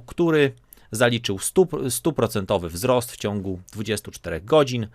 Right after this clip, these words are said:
e, nawet ponad stuprocentowy. E, pojawiło się to dlatego, iż, e, opublikowano informację, jakoby Craig Wright dostał patent i stał się, e, o, został uznany jako twórca Bitcoina. Nie, nic takiego nie miało miejsca.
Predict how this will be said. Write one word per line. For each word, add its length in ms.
e, 100
nawet 260
ponad 300
stuprocentowy. 1000
E, 180
pojawiło 640
się 200
to 100
dlatego, 440
iż, 320
e, 60
opublikowano 640
informację, 560
jakoby 400
Craig 300
Wright 280
dostał 320
patent 440
i 60
stał 260
się, 220
e, 60
o, 160
został 320
uznany 360
jako 200
twórca 340
Bitcoina. 460
Nie, 240
nic 220
takiego 340
nie 120
miało 260
miejsca. 520